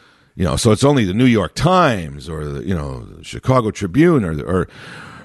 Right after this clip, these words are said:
or, you know, magazines, Time, and, you know, you, you, you, if you were a local, smaller newspaper or a smaller magazine, you didn't even have a chance. You know, they, they always went to the one, and it made sense,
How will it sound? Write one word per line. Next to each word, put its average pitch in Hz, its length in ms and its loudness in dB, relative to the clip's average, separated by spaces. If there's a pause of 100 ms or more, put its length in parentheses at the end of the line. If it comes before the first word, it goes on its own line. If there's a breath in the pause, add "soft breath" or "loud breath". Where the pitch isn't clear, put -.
or, 82 340 4
you 104 140 4
know, 69 360 -4
magazines, 110 760 2
Time, 147 680 2
and, 107 100 -4
you 131 60 4
know, 123 100 4
you, 143 300 2
you, 143 160 -2
you, 143 380 -4
if 139 140 -2
you 214 100 6
were 120 240 4
a 98 120 -2
local, 104 640 0
smaller 110 520 2
newspaper 95 720 2
or - 20 0
a 76 60 -2
smaller 110 380 2
magazine, 92 560 2
you 113 120 2
didn't 127 160 2
even 85 120 2
have 62 100 -2
a - 40 -4
chance. - 720 -2 (880 loud breath)
You 104 80 4
know, 78 100 2
they, 101 200 4
they 113 180 2
always 120 320 2
went 110 240 0
to 101 80 2
the 92 120 -2
one, 92 240 -2
and 202 120 4
it 226 140 2
made 269 260 2
sense, - 640 -4